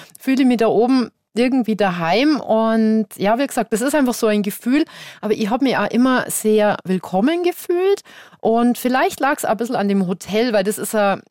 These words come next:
kleiner, traditioneller Familienbetrieb und die Wirtin, äh, die kennt einen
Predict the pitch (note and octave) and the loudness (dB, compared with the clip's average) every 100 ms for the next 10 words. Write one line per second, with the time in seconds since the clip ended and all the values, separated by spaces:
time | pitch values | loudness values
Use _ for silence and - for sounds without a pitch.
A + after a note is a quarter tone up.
0 | _ - D3+ E3+ A3+ G#3 G3 G3 F#3+ F#3 | _ -14 -4 0 2 2 0 -2 -2 -2
1 | A3 - F#3+ F3 G#3 G3 F#3 G3 C4 B3+ | -2 -4 -4 0 0 0 -2 0 2 2
2 | A3+ G#3+ G#3 G#3 A3+ A#3+ - - F#3+ F#3+ | 2 0 0 2 2 2 0 0 2 2
3 | F#3+ F#3 - F#3 F#3 F#3+ E3+ - E3+ E3+ | 0 -4 -8 -8 -4 -4 -6 -8 -10 0
4 | A#3+ - - G#3+ G3+ - G1+ - - G3+ | 0 0 -2 0 -2 -6 -14 -16 -12 -12
5 | - F3+ A3+ C#4+ F#3+ G#3 B3+ B3+ B3+ | -4 0 2 2 0 2 2 2 0